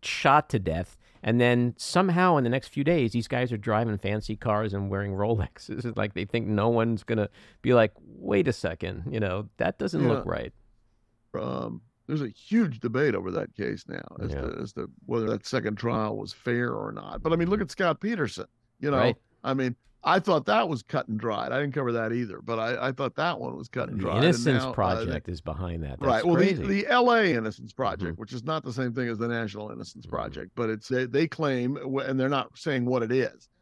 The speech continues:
Speaker 1: Mm-hmm.
Speaker 2: They claim that there is new, uh, possibly exculpatory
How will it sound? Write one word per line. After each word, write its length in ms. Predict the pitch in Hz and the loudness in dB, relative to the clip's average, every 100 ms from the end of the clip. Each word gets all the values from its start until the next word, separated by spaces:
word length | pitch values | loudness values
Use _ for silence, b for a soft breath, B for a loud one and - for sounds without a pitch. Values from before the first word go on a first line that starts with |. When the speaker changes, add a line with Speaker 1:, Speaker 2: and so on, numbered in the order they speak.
| 87 | -12
Speaker 1:
Mm-hmm. 160 | 71 | -6
Speaker 2:
They 160 | - 160 | 0 0
claim 340 | - 156 135 | 0 0 0
that 140 | 127 120 | 0 0
there 240 | 123 120 | 0 0
is 340 | 117 110 - - _ _ _ - - | -2 -6 -12 -20 _ _ _ -20 -10
new, 420 | 147 139 127 120 - 117 | -2 2 2 0 -4 -2
uh, 160 | 113 | -2
possibly 520 | - 120 110 110 110 | 0 -2 -2 -4 -6
exculpatory 840 | 98 - 120 113 113 107 98 92 | -6 -6 -4 -4 -4 -4 -4 -4